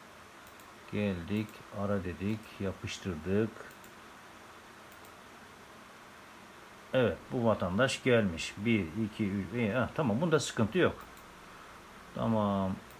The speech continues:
bunda sıkıntı yok. Geçelim. Bu kimmiş? Aksiyon T V. Buna da bakalım.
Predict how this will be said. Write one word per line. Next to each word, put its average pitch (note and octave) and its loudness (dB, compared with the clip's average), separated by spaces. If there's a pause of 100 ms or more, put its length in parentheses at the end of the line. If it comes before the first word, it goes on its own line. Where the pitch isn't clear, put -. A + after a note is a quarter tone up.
(100)
bunda G#2+ -2
sıkıntı - -6
yok. A2+ 0 (1000)
Geçelim. D3 4 (560)
Bu A#2 -2 (100)
kimmiş? G2+ 0 (1900)
Aksiyon C3 4
T - -2
V. D#2+ -2 (1500)
Buna B2+ -4
da A2+ 0
bakalım. F#2+ 0